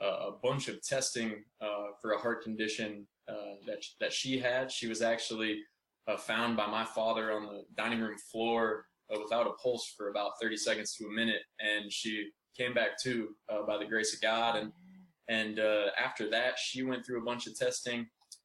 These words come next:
uh, which prompted the doctors to, to kind of, uh, tell us and inform us that, you know, this is more than likely a, a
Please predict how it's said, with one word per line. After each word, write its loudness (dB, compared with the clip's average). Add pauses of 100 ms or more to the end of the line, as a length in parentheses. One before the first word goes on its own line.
(120)
uh, 4
which -2 (100)
prompted -4
the -10
doctors -2
to, -6 (320)
to -8 (800)
kind 0
of, -4 (420)
uh, -8 (220)
tell 0
us -2
and -8
inform -2
us -2
that, -2 (160)
you -8
know, 0 (280)
this -2
is -6 (160)
more 0
than -4
likely 0
a, 0 (180)
a 0